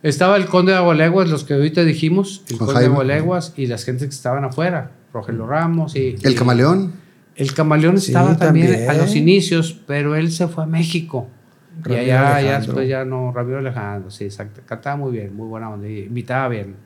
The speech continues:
Speaker 1: muy bien.
Speaker 3: Sí.
Speaker 1: Pero le perdimos la huella, se fue a México y ya, ya no supimos ni qué pasaría
Speaker 3: Porque
Speaker 1: con
Speaker 3: también
Speaker 1: él.
Speaker 3: tenía su comedia, pero también, este,
Speaker 2: Era un
Speaker 3: ahorita
Speaker 2: showman.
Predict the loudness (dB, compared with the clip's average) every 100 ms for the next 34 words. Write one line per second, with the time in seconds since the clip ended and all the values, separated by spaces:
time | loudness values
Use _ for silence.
0 | _ -16 -14 -18 _ _ -18 -16 -14 -2
1 | 2 2 4 4 4 4 4 2 0 0
2 | 0 2 0 -2 -2 0 0 -2 -6 -6
3 | -6 -6 -6 -4 -4 -4 -6 -8 -8 -8
4 | -4 -2 0 2 2 2 2 2 2 4
5 | 4 4 4 4 4 0 0 -2 0 0
6 | 0 0 -6 -4 -2 0 2 4 4 4
7 | 2